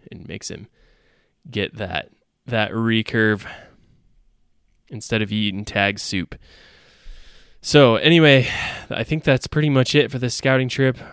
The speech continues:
Um, I'm, I'm excited about the prospects. I think, uh, yeah, we're gonna stick to the plan of, of glassing a lot. And then I think one of the ways that, that I didn't really use as much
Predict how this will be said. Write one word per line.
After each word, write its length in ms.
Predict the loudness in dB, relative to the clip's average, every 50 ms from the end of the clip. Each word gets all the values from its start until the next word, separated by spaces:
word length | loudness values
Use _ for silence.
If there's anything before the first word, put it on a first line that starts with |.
| -10 -6
Um, 400 | -4 -2 -2 -2 -2 -4 -6 -6 -6
I'm, 480 | -4 -4 -2 -2 -2 -2 -4 -6 -8 -10 _ _ _ _
I'm 180 | -6 -4 -4 -4
excited 440 | -4 -6 -4 -2 -2 0 0 0 -2
about 180 | -2 -4 -4
the 60 | -4 -6
prospects. 600 | -2 0 0 0 -2 -2 -2 -2 -2 -2 -2 -6
I 100 | -8 -8
think, 560 | -6 -4 -4 -4 -4 -4 -8 -12 -18 -20 -20 _ _ _ _ _ _ _ _ _ -10
uh, 480 | -6 -4 -2 0 0 0 0 0 -2 -4 -8 _ _ _ _ _ _ _ _ _ _ _ _ _ _ _ _ -20 -20 _ _ _ _
yeah, 200 | 0 2 2 2
we're 160 | 2 0 -2
gonna 140 | -2 -2 -2
stick 220 | -2 -4 -6 -6
to 80 | -6 -4
the 100 | -4 -4
plan 320 | -2 -2 -2 -2 0 0
of, 180 | 0 -2 -4 -10 _
of 200 | -10 -10 -10 -10 -4
glassing 440 | 0 2 4 4 2 0 -2 -2
a 80 | -2 0
lot. 400 | 0 2 2 2 2 0 -2 -8 -16 _ _ _ _ _ _ _ _ _ _ _
And 240 | -6 -6 -4 -4 -2
then 400 | -2 0 0 0 0 0 -2 -2
I 160 | -4 -8 -12
think 480 | -14 -14 -12 -6 -2 0 0 0 0 -4 -6
one 260 | -8 -4 -2 -2 0
of 60 | 0
the 120 | 0 -2 0
ways 540 | 0 0 0 2 2 2 0 0 -2 -4
that, 320 | -4 -4 -4 -4 -6 -8 _ _ _ _ _ _
that 240 | -10 -6 -6 -4 -4
I 120 | -4 -4 -4
didn't 320 | -2 0 0 0 0 -2
really 540 | -2 0 0 2 2 0 0 -2 -4 -8 -12 _ _
use 320 | -8 -4 -2 -2 -2 -2 -2
as 140 | -4 -4
much 420 | -4 -2 -4 -4 -4 -6 -10 -12